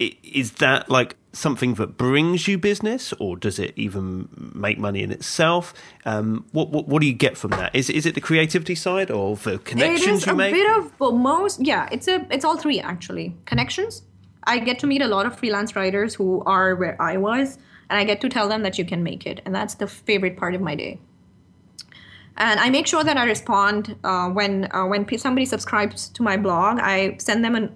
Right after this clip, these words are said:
Speaker 2: it is an autoresponder, but I send them, uh, an email and I ask them, "What is your biggest frustration with freelancing? Uh, let me know and I'll see what I can do to help." And a lot of time it means I am responding back to their emails with maybe a thousand words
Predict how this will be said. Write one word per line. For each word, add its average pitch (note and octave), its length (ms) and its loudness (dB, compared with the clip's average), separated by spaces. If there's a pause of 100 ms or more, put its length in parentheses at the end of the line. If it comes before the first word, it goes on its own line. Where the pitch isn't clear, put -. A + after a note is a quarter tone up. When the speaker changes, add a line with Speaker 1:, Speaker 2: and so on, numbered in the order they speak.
(100)
Speaker 2:
it A3+ 120 2
is C#4+ 160 4
an D#4+ 60 2
autoresponder, G#3 680 0
but F3+ 140 -2
I F#3 80 0
send A3 300 0
them, A3 340 -2
uh, F3 540 -2
an G#3+ 120 0
email G#3 240 2
and F#3 140 0
I F3+ 80 0
ask F#3 300 -2
them, F#3+ 280 0
"What G#3 160 4
is A3+ 120 2
your A3 80 0
biggest F#3+ 320 0
frustration F3+ 480 -4
with - 180 -8
freelancing? F3 540 -4 (520)
Uh, F#3 200 4
let G#3+ 100 6
me C4 100 6
know C4 200 4
and B3 120 2
I'll G3+ 160 0
see G3 140 -4
what G3 100 2
I F#3 60 0
can F3+ 140 -2
do D#3+ 80 0
to E3+ 100 -6
help." E3+ 300 -4 (360)
And G#3+ 140 2
a A3+ 60 2
lot B3 180 2
of F4+ 80 0
time D#4+ 220 0
it B3 160 -2
means D4+ 260 4
I G#3+ 200 2
am A3+ 200 2
responding A3+ 560 0
back G#3+ 220 0
to B3+ 100 -6
their A3 160 0
emails G3 460 -2
with F#3 160 0
maybe F#3 280 0
a F3 80 0
thousand G3 480 0
words G3 380 0